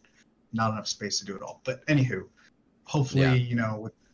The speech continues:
Speaker 1: other iterations of the Icon class, they'll fix little things here and there.
Speaker 2: Yeah, and that's, that's one thing with, you know, with Icon, it's, you know,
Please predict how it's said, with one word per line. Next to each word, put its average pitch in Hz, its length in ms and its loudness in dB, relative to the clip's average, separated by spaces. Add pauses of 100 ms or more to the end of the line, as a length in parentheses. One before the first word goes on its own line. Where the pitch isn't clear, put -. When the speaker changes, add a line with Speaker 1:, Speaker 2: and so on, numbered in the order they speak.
(540)
Speaker 1:
other 123 240 4
iterations 113 520 -2
of 104 120 -10
the - 160 -12
Icon 104 320 -10
class, 95 380 -6
they'll 98 260 -10 (120)
fix 123 320 -4
little 107 260 -2
things 98 300 -10
here 101 160 -10
and 90 100 -16
there. - 220 -20 (520)
Speaker 2:
Yeah, 90 320 0
and 107 120 -2
that's, - 420 -6 (340)
that's 143 220 2
one 127 200 2
thing 110 500 -2
with, 107 560 -4
you 95 120 -10
know, 85 140 -8
with 101 240 -6
Icon, 87 500 -6
it's, - 340 -10 (720)
you 98 100 -6
know, - 60 -4